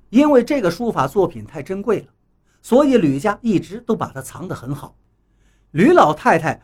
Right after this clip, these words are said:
委托他物色买主，他也很兴奋，觉得终于可以一睹曾文正公书法的庐山真面目了。可是呢，吕老太太死得很突然，并没有把实物交给他，也没告诉他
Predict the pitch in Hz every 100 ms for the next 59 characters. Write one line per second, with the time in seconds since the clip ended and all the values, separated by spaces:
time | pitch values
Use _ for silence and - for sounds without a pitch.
0 | _ 160 156 143 240 226 226 247 349 170
1 | - 165 120 170 294 - - _ _ -
2 | 277 190 269 143 104 156 107 104 - _
3 | _ _ _ _ _ - 220 240 - -
4 | 339 294 233 226 180 208 160 _ 247 269
5 | 185 - 120 139 - _ _ _ - 339
6 | 311 240 202 254 262 226 175 202 202 233
7 | 233 - 107 139 143 151 190 208 180 175
8 | 175 180 147 185 165 95 _ _ _ _
9 | _ _ _ _ - 226 320 262 220 -
10 | - 269 294 202 - 247 220 - 156 165
11 | 165 160 311 339 175 220 - _ _ _
12 | _ 330 302 233 208 254 196 190 - 208
13 | 320 349 160 147 131 104 - _ _ _
14 | _ _ _ _ _ - 202 202 202 339
15 | - 254 175 175